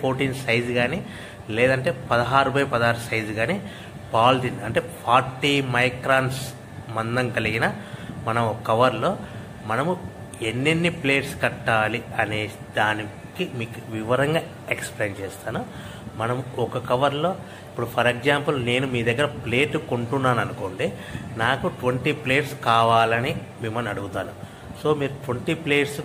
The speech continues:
కావాలనుకుంటే మీరు కవర్లో ఎన్ని ప్లేట్స్ కడతారంటే మనకు ఒక్కొక్క ఏరియాలో ఎయిటీన్ ప్లేట్స్ ప్లస్ కవర్, కొన్ని ఏరియాలో నైన్టీన్ ప్లేట్స్ ప్లస్ కవర్.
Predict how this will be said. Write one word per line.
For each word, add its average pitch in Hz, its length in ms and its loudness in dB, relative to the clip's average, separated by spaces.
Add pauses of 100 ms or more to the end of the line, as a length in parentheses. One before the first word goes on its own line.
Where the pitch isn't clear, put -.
(180)
కావాలనుకుంటే 117 680 4 (120)
మీరు 135 140 -4 (100)
కవర్లో 143 360 4 (320)
ఎన్ని 127 220 2 (200)
ప్లేట్స్ 127 360 2
కడతారంటే 104 640 -2 (680)
మనకు 123 300 0 (360)
ఒక్కొక్క 139 260 -2 (260)
ఏరియాలో 143 380 6 (360)
ఎయిటీన్ 139 420 0
ప్లేట్స్ 143 360 4 (520)
ప్లస్ 127 220 2 (200)
కవర్, 107 260 2 (520)
కొన్ని 131 200 2 (160)
ఏరియాలో 143 320 6 (300)
నైన్టీన్ 131 480 2
ప్లేట్స్ 147 280 2 (540)
ప్లస్ 139 240 2 (160)
కవర్. 98 260 2